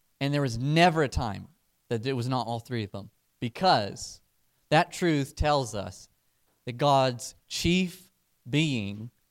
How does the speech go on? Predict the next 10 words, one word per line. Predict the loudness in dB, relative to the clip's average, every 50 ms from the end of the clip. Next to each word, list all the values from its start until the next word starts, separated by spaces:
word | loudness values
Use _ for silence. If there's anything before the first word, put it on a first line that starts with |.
| _ _ -6
is | -4 -2
that | -2 -2
he | -2 -2 -2
is | -2 -2
a | -2
relational | -2 0 0 2 2 2 2 2 0 -2 -4 -4 -4 -4 -4 -6 -6 -6
being. | -6 -4 -4 -6 -8 -10 -12 -16 _ _ _ _ _ _ _ _ _ _ _ _ _ _ _ _ _ _ _ _ _ _ _ _ _ _ -8
The | -8 -4
chief | 0 0 0 0 0 -2
reality | 0 2 4 8 8 8 8 8 6 4 2 0 0 -2